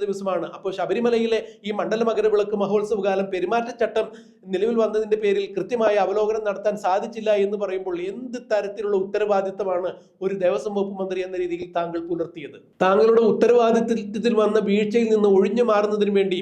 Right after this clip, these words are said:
പിണറായി വിജയൻ സർക്കാരിന്റെ നിരുത്തരവാദിത്തപരമായ ഇത്തരം പ്രകടനങ്ങളിൽ നിന്ന് ജനങ്ങളുടെ ശ്രദ്ധ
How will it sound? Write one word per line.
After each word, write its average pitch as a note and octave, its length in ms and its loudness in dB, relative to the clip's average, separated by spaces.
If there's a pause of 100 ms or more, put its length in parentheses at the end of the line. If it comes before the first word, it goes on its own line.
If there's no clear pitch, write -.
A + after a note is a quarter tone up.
പിണറായി G#3 400 2
വിജയൻ A3 200 -2 (100)
സർക്കാരിന്റെ G3+ 520 0
നിരുത്തരവാദിത്തപരമായ G#3 1000 0 (420)
ഇത്തരം G#3 300 2 (400)
പ്രകടനങ്ങളിൽ A3 600 0
നിന്ന് G#3+ 240 -6
ജനങ്ങളുടെ G#3 460 -2
ശ്രദ്ധ G3 220 0